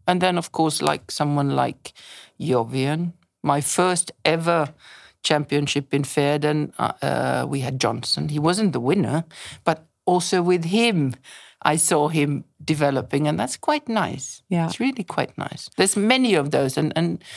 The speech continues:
Speaker 1: I say, "Eh, I saw that one as a five-year-old, and I said, 'It's good.' Now it's here in the Grand Prix
Speaker 2: <laughs>
Speaker 1: prize giving," and that gives also a good feeling.
Speaker 2: Yeah. Is it difficult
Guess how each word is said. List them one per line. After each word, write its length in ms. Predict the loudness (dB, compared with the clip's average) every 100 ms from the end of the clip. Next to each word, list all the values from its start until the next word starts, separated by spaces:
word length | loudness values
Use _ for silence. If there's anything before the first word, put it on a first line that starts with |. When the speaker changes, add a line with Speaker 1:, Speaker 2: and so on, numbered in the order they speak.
| -18 -8
Speaker 1:
I 60 | -4
say, 140 | -2 0 2
"Eh, 80 | 2 -2 _ _ -20 -20 _ _ _
I 140 | 0 0
saw 260 | 2 2
that 240 | 2 0 0
one 160 | -2 0
as 100 | -2
a 60 |
five-year-old, 680 | 0 0 2 2 2 2 2
and 120 | 0 0
I 40 | 0
said, 280 | 2 2
'It's 220 | 2 -2 0
good.' 400 | 2 2 2 2 4 6
Now 240 | 6 6
it's 200 | 6 4
here 280 | 4 4 4
in 100 | 4
the 60 | 4
Grand 320 | 4 4 2
Prix 200 | 2 2
Speaker 2:
<laughs> 60 | 4
Speaker 1:
prize 300 | 2 0 0
giving," 320 | 0 2 2
and 120 | 4
that 240 | 2 2
gives 240 | 0 0 0
also 380 | 0 0 2 0
a 40 |
good 240 | 0 -2 -4
feeling. 420 | -8 -8 -8 -12 _ _ -4
Speaker 2:
Yeah. 280 | -2 -2 -8 _ -18 -16 -2
Is 100 | 2
it 220 | 2 2
difficult 560 | 0 2 2 2 2 0